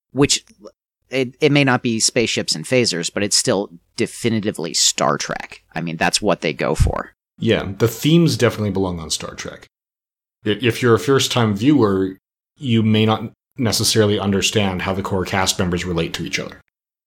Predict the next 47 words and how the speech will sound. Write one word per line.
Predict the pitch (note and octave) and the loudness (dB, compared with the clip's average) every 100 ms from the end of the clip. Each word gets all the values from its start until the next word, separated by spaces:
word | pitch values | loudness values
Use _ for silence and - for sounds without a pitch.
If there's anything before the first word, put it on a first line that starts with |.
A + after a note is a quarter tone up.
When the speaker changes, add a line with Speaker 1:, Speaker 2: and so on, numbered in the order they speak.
| _ _ _ _ _ | _ _ _ _ _
Speaker 1:
Right. | A2 F2+ E2 - _ _ _ | 0 0 -2 -10 _ _ _
But | C3 B2+ | -2 0
at | B2 | 2
the | A2+ | 2
same | C#3+ A#2+ | 2 2
time, | G#2+ A2 | 0 0
it's | - | 0
definitely, | - A#2 C3 G#2+ G#2+ G2 | 0 0 -2 -4 -4 -4
like, | G2+ F#2+ F2 | -4 -6 -4
this | A#2 A2+ | -2 0
is, | G#2 A2 G#2 F#2+ F2+ - - _ - | 0 -2 -2 -2 2 2 2 _ -8
I | G#2+ | -6
mean, | G#2+ G2+ | -6 -4
that's, | A2 A2 | -4 -4
this | - A#2+ C#3 | -4 0 0
is | B2 | 0
the | |
reason | A2+ A#2 G#2+ G2+ | -2 -2 -2 -2
Roddenberry | F#2+ G2 G2 F#2 | -2 -2 -4 -4
made | E2+ D#2+ - | -6 -6 -4
Star | D#2 | -6
Trek. | D2 C#2 C2 | -8 -10 -10
It's, | E2+ | -8
I | - | -6
wanna | G2+ G2 | -4 -4
look | F#2 F#2 | -4 -4
at | G2 | -2
all | F2 | -2
these | F#2+ F#2 | -2 -6
different | F#2+ F#2 D#2+ | -6 -8 -4
themes | - - F#2+ F2 F2 - - _ _ _ _ _ _ _ _ | -2 -2 -2 -2 0 0 -2 _ _ _ _ _ _ _ _
with | A#2+ A2+ F2+ G#2+ | 0 0 0 -6
the, | G#2 | -6
you | F#2 F2 G2 | -4 -6 -6
know, | E2+ | -6
episode | D2 G#2 - - E2+ | -4 -4 0 -2 -2
of | D#2+ | -8
the | |
week | F2+ F2 - | -6 -6 0
storyline | - A2+ F#2+ F#2 E2+ E2+ D#2 | 0 0 -2 -2 -2 -4 -6
ha-, | - - | -12 -6
just | G2+ - | -4 -2
happens | F2+ - - | -2 -2 -6
to | - | -4
happen | D#2+ - - | -4 -4 -4
around | D2 - - | -4 -6 -8
it. | - | -14